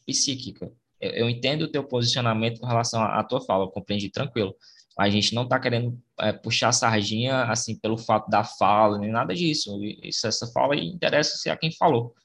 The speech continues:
Se, se, se foge à nossa, nossa proposta, é justamente trazer que a pessoa alcoolizada e o ato falho n-, não é assim, "Ah, a pessoa tá bêbada,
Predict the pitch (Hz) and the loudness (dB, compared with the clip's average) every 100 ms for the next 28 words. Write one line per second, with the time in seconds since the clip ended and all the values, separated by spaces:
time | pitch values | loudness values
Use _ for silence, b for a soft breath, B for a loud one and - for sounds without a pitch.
0 | _ _ _ - 104 101 - 110 - - | _ _ _ -6 -4 -4 -4 -6 -8 -8
1 | - 113 101 123 131 143 143 127 120 120 | -6 -6 -4 2 4 6 2 0 -2 -2
2 | 123 135 _ _ _ - 107 110 - 123 | -2 -4 _ _ _ -6 -4 -4 -2 0
3 | 120 98 110 107 117 123 120 - 110 107 | 2 2 2 0 0 0 0 2 2 2
4 | 107 - 110 - 110 - - 139 156 165 | -2 -4 -4 -2 -2 0 0 4 2 2
5 | 156 151 117 101 131 - _ _ _ _ | 0 2 4 4 2 -4 _ _ _ _
6 | _ 117 120 113 113 127 117 - 123 139 | _ -2 -2 2 2 2 -2 -2 2 4
7 | 123 113 - _ - - 110 107 117 117 | 4 0 -6 _ -20 -10 -8 -4 -2 0
8 | 117 139 156 156 113 98 123 110 - - | 4 4 4 0 0 0 2 2 -2 -2
9 | 120 131 127 110 98 131 156 160 175 | 0 0 0 -2 0 0 0 -2 -4